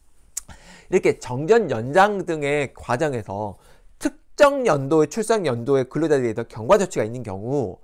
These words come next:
이런 경우가 굉장히 많습니다. 어쩔 수 없어요. 갑자기 연장하게 되면 일 년, 이 년 동안은 경과 기획, 정년 수업이 없기 때문에 특정 연도에 대해서만 하게 되는 거죠. 이때도 이러한 걸로도 나이로, 나이를 이루한 차별에는 해당한다라는 겁니다.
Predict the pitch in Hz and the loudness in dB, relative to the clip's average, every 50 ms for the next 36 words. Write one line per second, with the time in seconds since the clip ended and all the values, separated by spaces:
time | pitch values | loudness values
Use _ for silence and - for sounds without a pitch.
0 | _ - 151 180 185 170 160 143 127 127 123 - _ _ _ _ _ 165 175 208 | _ -2 -2 -2 0 -2 -4 -4 -4 -6 -8 -10 _ _ _ _ _ -2 2 2
1 | 208 - 107 110 - - 165 147 110 98 104 127 165 190 - _ _ _ _ _ | 2 2 0 -8 -10 -8 -6 -4 -2 -2 -2 -2 -4 -6 -10 _ _ _ _ _
2 | _ - 143 147 - 240 - 151 127 - - 131 123 120 120 110 - _ _ - | _ -6 -4 -2 -2 -2 -2 -2 -6 -4 -4 -4 -2 -2 -4 -6 -12 _ _ -16
3 | - - - 185 175 131 113 117 120 151 147 139 131 127 117 113 107 107 120 139 | -16 -2 0 0 0 0 -2 0 0 0 0 0 -2 -2 -4 -6 -6 -4 -6 -6
4 | 147 147 - - _ _ - - 135 139 151 160 180 180 147 127 135 151 165 151 | -6 -8 -14 -20 _ _ -6 -4 -2 -2 0 0 0 0 0 -2 -4 -2 -4 -4
5 | 131 127 131 113 113 107 117 123 120 - 123 113 113 151 151 135 127 120 113 95 | -4 -6 -8 -6 -6 -6 -6 -8 -8 -8 -10 -2 0 0 0 2 0 -6 -6 -8
6 | - 113 110 120 151 135 131 123 - - 98 95 - - 123 113 104 107 127 156 | -10 -10 -6 -4 -4 -6 -6 -12 -10 -12 -12 -12 -10 -8 -8 -6 -6 -6 -6 -6
7 | 185 190 - - - _ _ - _ - - - - - - 285 262 254 233 165 | -6 -8 -12 -20 -20 _ _ -20 _ -20 -20 -18 -20 -4 2 4 4 4 4 0
8 | 127 120 120 117 131 156 147 139 117 127 127 131 123 127 120 131 143 151 - - | -2 -2 -2 -2 0 2 2 2 2 0 -2 -2 -2 -4 -4 -2 -4 -4 -4 -10
9 | 175 170 170 160 131 117 95 98 101 - 101 - 92 95 113 143 - - - - | -10 -8 -8 -8 -8 -10 -12 -14 -14 -18 -20 -18 -14 -14 -14 -14 -16 -20 -20 -20
10 | - - _ _ - 185 185 - - 240 233 185 208 185 160 139 131 156 190 196 | -20 -20 _ _ -8 -8 -8 -2 0 0 2 4 4 2 2 2 0 0 0 6
11 | 196 220 220 214 190 165 147 135 127 123 127 147 165 190 180 - - - 107 113 | 8 8 8 8 6 2 0 -2 -2 -4 -2 0 0 0 0 0 0 0 2 4
12 | 127 151 170 180 180 185 180 170 175 165 151 - - _ 117 104 107 117 151 175 | 4 4 2 2 0 -2 0 2 2 2 0 -4 -8 _ -2 0 2 4 4 4
13 | 180 151 123 123 120 139 131 131 - - 202 202 196 180 180 165 - - - 143 | 4 2 0 -2 -2 -2 -4 -4 -6 -8 -4 -4 -2 -2 -2 -4 -6 -8 -8 -8
14 | 160 185 180 190 220 226 226 226 - 220 247 254 247 196 170 139 120 107 - 92 | -8 -8 -6 -4 0 0 0 0 -2 -10 -4 -4 -4 -4 -4 -8 -10 -12 -12 -14
15 | - 123 - - - | -18 -18 -20 -20 -20